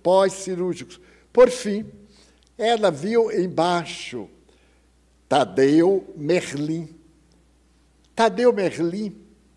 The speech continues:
era um jovem de vinte e cinco anos.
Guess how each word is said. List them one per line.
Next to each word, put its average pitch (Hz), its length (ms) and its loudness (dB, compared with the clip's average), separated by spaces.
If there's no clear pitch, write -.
era 220 240 2
um 175 60 -2
jovem 175 560 2
de 156 100 -6
vinte 180 220 -6
e - 40 -18
cinco 127 340 -8
anos. 104 420 -8